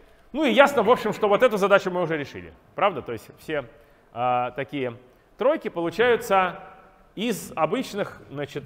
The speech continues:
э, нечётных квадратов. Или как это, м, была такая история классная. М, была история. Вот смотрите,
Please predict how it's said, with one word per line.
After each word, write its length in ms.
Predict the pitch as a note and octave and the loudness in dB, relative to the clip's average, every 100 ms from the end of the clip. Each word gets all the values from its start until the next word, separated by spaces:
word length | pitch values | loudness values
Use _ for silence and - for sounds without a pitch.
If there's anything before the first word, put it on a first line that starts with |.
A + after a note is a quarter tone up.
| - | -4
э, 360 | C#3 C3 B2+ | -2 0 0
нечётных 460 | C3 C#3+ F#3+ F#3 D#3 | -2 -6 -8 -8 -8
квадратов. 520 | D3 C#3 G#3 C4+ A#3 - - - - - - _ _ _ _ _ _ _ | -6 -2 -2 -2 -4 -10 -14 -14 -20 -20 -20 _ _ _ _ _ _ _
Или 260 | - A3 G#3 | -8 -4 -2
как 340 | - - G3 | 2 2 2
это, 240 | F3+ E3+ F3+ | -8 -2 2
м, 380 | F3 E3 D#3 C3 - - - | 2 0 -6 -10 -18 -20 -18
была 260 | G2+ C3 C#3+ | -10 -4 -4
такая 240 | - C#3 | -4 -6
история 340 | B2+ - F3+ C3+ | -8 -6 -6 -6
классная. 600 | C3+ B2 - G#2+ G2 F#2 D#2+ E2+ | -4 -6 -6 -10 -10 -10 -16 -16
М, 520 | A2 C3 A2+ E2+ F2 - - _ _ _ _ | -14 -12 -12 -14 -20 -20 -20 _ _ _ _
была 220 | B2 C#3+ | -4 -2
история. 520 | C#3 - D#3+ A#2+ G2+ F#2+ - - _ - _ _ _ _ _ _ _ _ _ _ _ _ _ _ _ _ _ | -2 -4 -4 -4 -6 -10 -20 -20 _ -20 _ _ _ _ _ _ _ _ _ _ _ _ _ _ _ _ _
Вот 160 | D3+ E3+ | -2 0
смотрите, 460 | F#3+ A3 G3 D3 | 2 2 0 -2